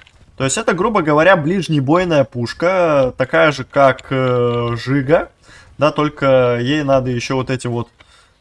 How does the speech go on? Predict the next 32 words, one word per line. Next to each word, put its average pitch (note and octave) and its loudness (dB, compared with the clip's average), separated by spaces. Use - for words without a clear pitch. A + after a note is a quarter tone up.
топором C3+ 4
попасть B2+ 2
по C3 0
голове. B2 0
Если B2 -6
попадешь, F#3 -2
то E3+ 0
килл D#3+ 0
дашь, A#2 -4
не A#2 -8
попадешь, C3+ 0
килл D3 -2
не C3+ -2
дашь. A2 -6
По C#3+ 4
корпусу, G3 0
я C#3+ 2
думаю, D3+ 0
что C#3 0
лучше D3+ 0
Викинга C#3 -2
здесь B2+ -6
нету, A3 -6
потому C3 -8
что, A#2+ -2
м, A#2 -6
дополнительного B2 -4
овердрайва A#2+ -2
вам A#2 -6
ничего A#2+ -6
не A#2+ -6
дает. D3 -4